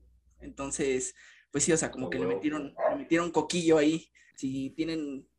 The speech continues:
Speaker 1: chance de escucharlos, pues, eh, en, en su momento les vamos a dar su, el nombre de su, de su álbum que está en YouTube. No sé si está en Spotify. Sí está en Spotify, ¿no?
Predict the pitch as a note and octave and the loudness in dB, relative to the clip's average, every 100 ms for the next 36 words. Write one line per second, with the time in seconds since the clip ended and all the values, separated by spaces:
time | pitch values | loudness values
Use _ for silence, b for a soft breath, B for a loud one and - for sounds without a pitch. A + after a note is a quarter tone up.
0 | _ - D#3+ D#3 F3+ C#3 C3 B2+ - C3+ | _ -10 -4 -2 -2 -2 -2 -4 -8 -4
1 | D#3+ D#3 G#3 C#3+ C3 - - C3 C3+ A#2+ | 0 0 0 -4 -10 -14 -12 -6 -4 -4
2 | A#2 B2 A#2 - _ _ B2+ - C3+ C3 | -6 -8 -10 -14 _ _ -18 -8 -2 -2
3 | C3 D3+ C3+ C#3 D3 C#3+ C#3+ C3+ - - | 0 0 0 -2 -4 -4 -2 -4 -6 -14
4 | - _ B B B B B - D3 C#3+ | -18 _ B B B B B -10 -8 -8
5 | C3+ C3+ C3 D3 C#3+ C3 B2+ - B2 A#2 | -6 -6 -6 -2 0 0 -2 -4 -6 -8
6 | - - B2+ - C#3+ D#3 F3+ C#3 B2 C3 | -12 -6 -6 0 2 2 0 -2 -2 -2
7 | B2+ B2 C3+ F3 F#3 E3+ F3 - - D#3 | -2 -2 -2 0 0 0 0 -2 -2 -2
8 | D3+ - C#3+ D#3 F#3+ F#3+ F3+ E3+ D3 - | -2 -2 -2 -2 0 -4 -2 0 -2 -2
9 | D3+ C3 A#2+ C3 G#3 | -4 -4 -8 -8 -10